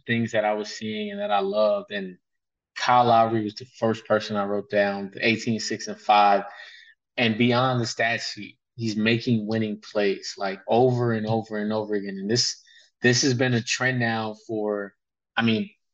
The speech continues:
not a whole series, but the, the play-in game, we saw some flashes there. We saw some flashes last series. Now we're seeing it again. So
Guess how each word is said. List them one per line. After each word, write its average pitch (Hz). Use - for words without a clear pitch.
not 131
a 120
whole 120
series, 113
but 110
the, 107
the 110
play-in 139
game, 110
we 117
saw 113
some 113
flashes 107
there. 104
We 113
saw 120
some 113
flashes 110
last 104
series. 98
Now 113
we're 113
seeing 113
it 107
again. 98
So 104